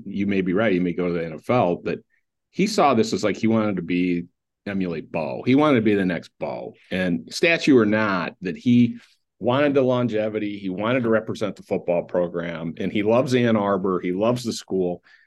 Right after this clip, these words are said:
Uh, I don't know. That's just my,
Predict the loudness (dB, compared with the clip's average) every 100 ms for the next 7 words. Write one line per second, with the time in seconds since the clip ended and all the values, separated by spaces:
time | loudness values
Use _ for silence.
0 | _ _ _ -6 -6 -6 -14 _ _ _
1 | _ _ -2 -2 -2 -8 -4 -2 2 2
2 | 4 2 0